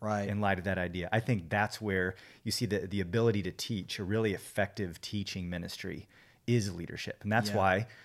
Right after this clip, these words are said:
Speaker 2: we wouldn't have women teach
Speaker 1: Right.
Speaker 2: in our church. It's not just because Paul says women should not teach, but why does Paul say women should not teach? Well, that is exercising authority.
Speaker 1: Yeah.
Speaker 2: That is leadership.
Speaker 1: Yeah.
Speaker 2: Because you're calling people to action.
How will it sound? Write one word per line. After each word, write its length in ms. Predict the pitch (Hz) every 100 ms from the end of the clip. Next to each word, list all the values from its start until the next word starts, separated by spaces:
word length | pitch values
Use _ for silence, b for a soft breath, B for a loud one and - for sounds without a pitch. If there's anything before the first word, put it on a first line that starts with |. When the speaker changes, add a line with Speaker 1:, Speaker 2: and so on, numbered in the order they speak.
| B B
Speaker 2:
we 120 | 101
wouldn't 300 | 95 104 101
have 440 | - 104 98 87
women 440 | 107 110 110 95 98 -
teach 560 | - 117 98 - - - -
Speaker 1:
Right. 180 | 117 - - -
Speaker 2:
in 100 | 98
our 120 | 90
church. 440 | - - 127 85
It's 120 | 104 -
not 160 | 139
just 180 | 120 117
because 220 | 104 107
Paul 200 | - 123
says 220 | - 101
women 180 | 104 98
should 120 | 95
not 140 | 101 98
teach, 280 | 92 85 -
but 140 | 101 - -
why 200 | 107 143
does 140 | 117
Paul 160 | - 98
say 140 | 95
women 260 | 87 87 85
should 140 | -
not 160 | 95 -
teach? 280 | - - - B B
Well, 100 | 120
that 180 | 117 117
is 160 | 131 110
exercising 580 | 104 - 98 104 92 87
authority. 460 | - 98 98 90 113
Speaker 1:
Yeah. 120 | 110 B B
Speaker 2:
That 160 | 117 123
is 160 | 117 95
leadership. 580 | 101 117 - - - -
Speaker 1:
Yeah. 140 | 107 - -
Speaker 2:
Because 220 | - 117
you're 80 | 113
calling 380 | - 110 120 110
people 260 | 117 104
to 100 | 95
action. 460 | 90 101 - 73 101